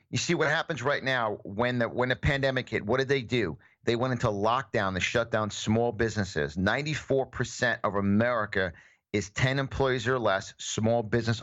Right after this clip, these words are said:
entrepreneurs. And socialism steals opportunities because an opportunity is the ability for someone to earn income and prosper. And what happens is if you can't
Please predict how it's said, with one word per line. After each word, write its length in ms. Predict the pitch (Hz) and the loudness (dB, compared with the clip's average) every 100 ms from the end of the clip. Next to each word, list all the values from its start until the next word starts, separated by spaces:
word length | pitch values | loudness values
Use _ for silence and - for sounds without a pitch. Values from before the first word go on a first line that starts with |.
| - | -2
entrepreneurs. 960 | 113 117 110 113 117 120 107 90 - - - - _ _ | 0 0 -4 -2 0 2 0 0 -4 -16 -20 -20 _ _
And 380 | 120 123 117 101 - - | 0 0 0 -2 -6 -12
socialism 640 | - - 160 156 160 120 120 | -4 0 0 0 -2 -2 -4
steals 440 | - 139 143 131 - | -2 0 0 0 0
opportunities 600 | 117 113 - 165 160 104 | -2 -2 -2 0 0 0
because 420 | 110 - 117 92 - _ - | -2 0 0 -2 -12 _ -2
an 100 | 127 | 2
opportunity 720 | 147 165 - 165 143 127 120 | 0 -2 -2 0 0 0 0
is 200 | - 113 | 0 0
the 60 | 110 | 0
ability 300 | 95 127 135 | 2 0 0
for 160 | - 113 | -2 -2
someone 420 | - 117 113 104 - - | -2 -2 -2 -4 -12 -4
to 180 | 107 - | -2 0
earn 180 | 127 131 | 0 0
income 340 | 131 - 117 | 0 0 0
and 120 | 110 95 | -2 -2
prosper. 600 | - 107 110 - 76 - | 0 0 -2 -4 -4 0
And 140 | 110 | 0
what 100 | 117 | 2
happens 400 | 113 135 139 120 | 2 0 0 -2
is 140 | 101 - | -2 -2
if 200 | 104 87 | -4 -4
you 80 | 107 | -4
can't 340 | - 143 | 0 0